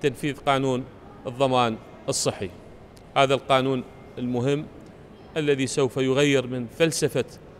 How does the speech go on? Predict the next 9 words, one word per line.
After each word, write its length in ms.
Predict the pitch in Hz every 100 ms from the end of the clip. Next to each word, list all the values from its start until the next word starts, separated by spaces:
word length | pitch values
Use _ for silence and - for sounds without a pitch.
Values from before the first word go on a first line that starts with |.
| -
النظام 500 | 131 131 127 127 110 107 - -
الصحي 520 | 123 - 135 131 127
نحو 320 | 127 120 120
الأفضل 540 | 123 - 139 104 113 117 - - - -
في 100 | 127
تقديم 480 | - 123 123 127 113 - 110
الخدمة 540 | 101 123 110 117 107 - - - - -
والرعاية. 960 | 110 120 110 - - 120 107 101 95 85 - - - - - - - - -
مرة 260 | 123 139